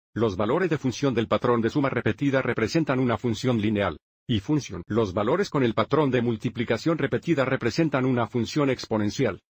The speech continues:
Entonces, mirando la primera tabla, observe cómo las entradas o los valores de X aumentan en dos. Ahora necesitamos determinar el patrón en los valores de la función, para determine los valores de las funciones que faltan aquí. Y observe cómo los valores de la función van desde cero punto cinco a dos puntos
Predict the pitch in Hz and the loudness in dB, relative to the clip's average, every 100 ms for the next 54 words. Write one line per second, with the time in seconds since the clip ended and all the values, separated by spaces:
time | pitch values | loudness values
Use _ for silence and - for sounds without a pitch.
0 | _ _ 123 107 147 151 131 123 - _ | _ _ -2 2 0 0 -2 -4 -8 _
1 | - 110 120 143 120 101 107 107 107 98 | 0 2 2 2 2 0 0 -2 0 0
2 | 117 95 78 - _ 117 - 180 185 170 | -2 -2 -6 -12 _ -4 0 0 2 0
3 | 135 131 135 113 143 131 123 110 104 98 | 0 0 0 0 0 0 0 0 0 0
4 | 101 123 120 107 120 127 117 - 113 135 | 2 2 0 0 0 -2 -4 -2 0 0
5 | 120 107 104 101 123 101 - - _ _ | 0 0 0 2 0 -2 -10 -18 _ _
6 | 110 113 156 180 156 139 - 143 139 127 | 2 2 2 0 0 -2 -2 -2 0 0
7 | 123 120 113 120 123 110 107 123 135 127 | 0 0 2 2 2 0 0 0 0 0
8 | 107 92 101 117 123 107 107 98 - 120 | 0 0 0 2 0 2 2 0 0 -2
9 | 170 127 127 - - 120 104 - 123 117 | 0 0 0 -8 -4 -4 -4 -4 0 2
10 | 120 117 180 170 135 104 113 127 117 110 | 0 2 2 2 0 0 2 2 2 2
11 | 98 - 117 - 147 147 - 131 123 117 | 0 0 -4 0 0 0 -2 -2 0 0
12 | 110 107 101 123 - _ _ - 117 113 | 0 -2 -2 -4 -4 _ _ -2 0 2
13 | - 185 180 151 139 123 101 98 117 120 | 2 0 2 2 2 2 2 0 2 2
14 | 113 107 98 - 113 - 143 117 127 117 | 2 2 2 0 -2 0 0 2 0 0
15 | 110 107 - 139 123 151 139 143 - 170 | 0 -2 0 2 2 2 0 -2 -2 -2
16 | 139 107 104 120 - 143 110 - - - | 0 2 2 0 0 -2 -2 -6 -10 -14